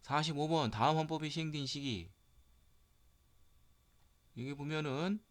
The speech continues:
어, 박 대통령, 박정희 대통령이죠. 어. 자, 여기 보면 당시 헌법 유지 여부인데,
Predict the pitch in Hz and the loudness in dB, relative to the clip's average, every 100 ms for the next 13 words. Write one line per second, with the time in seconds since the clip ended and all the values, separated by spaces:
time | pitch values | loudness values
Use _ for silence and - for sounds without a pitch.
0 | - - 85 82 - - 90 - - 160 | -18 -10 -8 -8 -10 -12 -10 -10 -8 -8
1 | - 143 113 85 92 - 160 135 117 113 | -6 -6 -6 -6 -10 -8 -6 -6 -6 -6
2 | 107 95 98 151 90 - - 85 80 73 | -4 -4 -6 -6 -8 -12 -12 -10 -10 -12
3 | - _ _ _ - _ - _ _ _ | -16 _ _ _ -20 _ -20 _ _ _
4 | - - - - - _ _ _ - 185 | -20 -20 -20 -20 -20 _ _ _ -20 -20
5 | - 65 64 - - - _ _ _ _ | -14 -14 -14 -20 -20 -20 _ _ _ _
6 | - 101 101 95 90 110 151 175 - - | -10 -6 -4 -4 -4 -4 -4 -4 -8 -20
7 | _ _ - 101 117 135 151 151 107 110 | _ _ -8 -2 -2 -2 -4 -4 -4 -6
8 | 123 101 92 104 98 90 82 90 143 190 | -2 -2 -2 -4 -2 -4 -6 -6 -4 -4